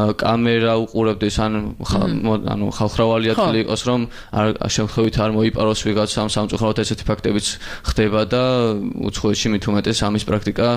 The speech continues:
Speaker 1: უფრო მეტი აქვს და იდეა სწორედ აქედან გაჩნდა, რომ თუ გავაკეთებთ და მინიმალურ მოთხოვნას მაინც დავაკმაყოფილებთ,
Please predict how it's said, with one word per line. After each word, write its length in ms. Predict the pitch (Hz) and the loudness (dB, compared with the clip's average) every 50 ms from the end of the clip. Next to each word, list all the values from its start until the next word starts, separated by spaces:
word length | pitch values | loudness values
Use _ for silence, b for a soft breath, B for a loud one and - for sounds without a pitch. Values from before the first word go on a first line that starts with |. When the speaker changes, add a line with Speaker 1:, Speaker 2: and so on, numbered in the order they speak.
| 120 B B B B B B | -2 B B B B B B
Speaker 1:
უფრო 260 | - - - - - 110 107 | -8 -6 -4 0 0 0 0
მეტი 420 | 101 - - 104 101 104 - 98 101 | 0 0 0 0 0 0 0 0 0
აქვს 200 | 101 104 - - | 0 -2 -4 -4
და 120 | - - - B B B B B B B | -6 -6 -6 B B B B B B B
იდეა 540 | B - 101 107 - - 127 127 147 151 151 | B -2 0 2 2 2 0 2 0 0 0
სწორედ 280 | - - 131 135 127 | 0 0 0 0 0
აქედან 280 | 127 127 143 139 131 127 | 0 0 0 0 0 2
გაჩნდა, 260 | 113 113 113 - - 110 | 0 0 0 0 0 2
რომ 160 | 113 127 131 | 2 0 0
თუ 140 | 123 - 131 120 | 0 -2 0 0
გავაკეთებთ 720 | 117 120 117 123 127 127 123 - 104 - - 104 98 - | 2 2 2 2 2 0 -2 -4 -4 -4 -4 -4 -4 -4
და 140 | - - 104 101 101 | -4 -2 0 0 0
მინიმალურ 720 | 104 104 110 117 120 127 127 131 127 123 123 120 120 120 113 110 - - - - - - - | 0 0 0 2 2 2 2 2 2 2 2 2 2 2 0 0 -4 -10 -14 -18 -16 -12 -6
მოთხოვნას 680 | - 110 113 110 - - 117 110 113 - - 110 - - | -4 -2 -2 -2 -2 -2 0 0 2 0 0 -2 -2 -2
მაინც 360 | 113 107 104 107 107 101 - | 0 0 2 0 0 -2 0
დავაკმაყოფილებთ, 920 | - 107 110 113 113 - - 117 113 - 113 107 - 117 101 104 98 - | 0 2 2 2 0 0 -2 -2 0 0 -2 -2 0 0 0 0 0 -2